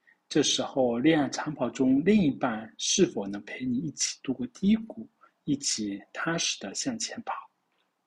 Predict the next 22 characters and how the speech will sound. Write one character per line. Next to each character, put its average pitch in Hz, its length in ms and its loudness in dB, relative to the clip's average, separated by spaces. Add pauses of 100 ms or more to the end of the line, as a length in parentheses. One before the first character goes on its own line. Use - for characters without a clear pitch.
(960)
恋 214 200 4
爱 143 140 4 (300)
长 - 240 -6
跑 101 240 -8
并 135 200 6
不 117 100 -4
是 - 200 0
一 117 80 2
帆 120 260 -2
风 127 140 -2
顺 127 240 -2
的， 101 240 -10 (340)
它 202 160 0
是 214 160 4
需 - 200 2
要 160 100 6
付 160 300 2
出 - 340 -2
和 - 240 -10
经 123 260 4
营 101 140 -6
的。 - 180 -14